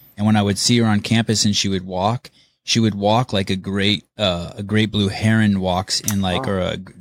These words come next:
Speaker 1: a snowy egret walks in a grassy field. Like, they don't walk forward. Like, they lift their leg up and then, like, clear the grass and then lower it. That's what it looked like she was doing.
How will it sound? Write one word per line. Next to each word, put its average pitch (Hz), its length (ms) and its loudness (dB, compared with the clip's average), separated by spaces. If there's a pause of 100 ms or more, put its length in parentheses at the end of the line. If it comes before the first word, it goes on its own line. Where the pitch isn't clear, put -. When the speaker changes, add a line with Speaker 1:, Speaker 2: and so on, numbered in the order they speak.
Speaker 1:
a 110 140 -2
snowy 104 300 2
egret 104 340 -2
walks 95 340 -2
in 95 80 -2
a 95 60 -2
grassy 95 400 -2
field. 98 420 -2 (220)
Like, 104 120 -2
they 117 120 2
don't 120 160 2
walk 107 180 0
forward. 113 380 0
Like, 101 160 -2
they 101 100 0
lift 104 200 0
their 110 100 2
leg 98 200 0
up 98 280 -2
and 101 120 -4
then, 98 100 -2
like, 90 180 -6
clear 104 180 2
the 98 100 0
grass 98 380 0
and 95 80 0
then 95 140 2
lower 98 260 2
it. 113 160 -2 (540)
That's 113 220 0
what 113 100 4
it 90 40 -2
looked 101 180 -2
like 95 120 0
she - 160 -4
was 87 160 -6
doing. 92 400 -4